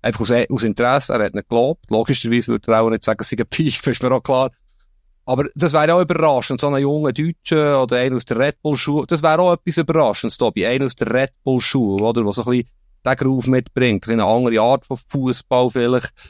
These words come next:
so ein bisschen wie der Hütter dann. Es ist auf jeden Fall mega spannend. Die haben ja wahrscheinlich auch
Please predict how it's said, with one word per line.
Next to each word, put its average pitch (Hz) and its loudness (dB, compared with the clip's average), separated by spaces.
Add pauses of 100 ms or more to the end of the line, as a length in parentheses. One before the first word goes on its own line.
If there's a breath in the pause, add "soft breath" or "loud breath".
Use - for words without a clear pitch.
(340 loud breath)
so 110 -2
ein 120 0
bisschen - -
wie 120 0
der 110 -2
Hütter - -2
dann. 127 0 (960)
Es 165 0
ist 160 0
auf 151 0
jeden 180 4
Fall 175 2
mega 185 2
spannend. 170 2
Die 143 2
haben 135 2
ja 143 2
wahrscheinlich 151 0
auch 131 -4